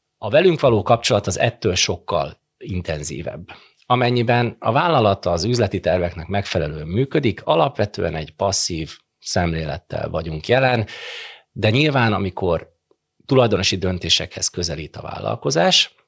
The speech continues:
akkor ott vagyunk és segítünk, és alapvetően nem csak a finanszírozásokán, hanem nyilván üzletfejlesztés és networkinggel is tudjuk segíteni a vállalkozást, ami azt gondolom, hogy az elmúlt időszak tapasztalatai alapján szintén egy fontos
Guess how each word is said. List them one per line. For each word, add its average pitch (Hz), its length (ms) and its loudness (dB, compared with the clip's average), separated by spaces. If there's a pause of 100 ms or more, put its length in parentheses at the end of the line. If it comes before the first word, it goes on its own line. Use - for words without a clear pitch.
(160)
akkor 127 360 0
ott 98 200 0
vagyunk 123 380 2
és 90 160 0
segítünk, 85 600 -4
és 92 140 0
alapvetően 104 880 0 (120)
nem 127 240 2
csak 110 180 0
a 92 40 -6
finanszírozásokán, 110 1200 0
hanem 92 560 -2
nyilván 113 540 2
üzletfejlesztés 87 880 -2
és 87 140 -2
networkinggel 80 920 -6
is - 200 -6
tudjuk 80 300 -6
segíteni 80 520 -8
a 71 80 -8
vállalkozást, 90 800 0 (520)
ami 113 200 2
azt 143 140 2
gondolom, 107 420 2
hogy 98 320 -4
az 98 160 -6
elmúlt 101 380 -2
időszak 87 340 -2
tapasztalatai 87 720 -6
alapján - 400 -6
szintén - 480 -6
egy 87 80 -12
fontos - 760 -4